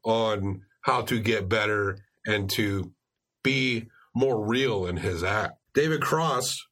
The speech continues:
one of the many talking heads in this movie, he noted that comedians respected him, but comedians also had to go through him in the Boston area. And a lot of comedians were maybe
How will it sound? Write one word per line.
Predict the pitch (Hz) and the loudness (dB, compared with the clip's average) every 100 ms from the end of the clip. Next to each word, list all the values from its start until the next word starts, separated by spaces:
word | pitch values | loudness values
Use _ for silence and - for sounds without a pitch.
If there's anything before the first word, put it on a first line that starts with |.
| _ | _
one | 117 110 | 0 0
of | |
the | 95 | 2
many | 104 98 90 | 0 0 0
talking | 101 87 92 | -2 0 -2
heads | 92 82 | -2 -2
in | 90 | -2
this | 85 101 | -2 0
movie, | 95 95 98 101 - - - - - | 0 0 -4 -6 -14 -20 -20 -18 -2
he | 156 156 143 | 0 2 0
noted | 143 170 202 185 156 | 2 2 2 0 2
that | 147 131 113 - _ - | 2 2 -2 -8 _ -4
comedians | 139 160 233 220 180 156 - 131 | 0 2 2 2 0 0 -2 -2
respected | 123 113 - - 170 170 113 | 0 0 0 0 0 0 0
him, | 92 87 90 92 _ - | 0 -2 -4 -8 _ -2
but | 117 117 | 0 0
comedians | 135 147 170 135 113 | 0 0 2 0 0
also | 127 135 135 113 | 0 2 0 2
had | 123 113 | 0 0
to | 120 | -2
go | 104 113 | 0 0
through | 95 - 110 135 147 127 101 | 0 -2 0 0 0 -2 -2
him | 104 98 90 | -2 -2 0
in | 92 | -2
the | 92 | -2
Boston | 98 104 98 - - | 0 0 -2 -6 -2
area. | 104 95 87 85 - - | 0 0 -2 -6 -6 0
And | 110 | 2
a | |
lot | 117 139 | 2 2
of | 139 | 0
comedians | 131 123 120 117 110 | 0 0 2 0 0
were | 117 113 | 0 2
maybe | 117 117 110 107 101 101 | 2 0 0 0 -2 -6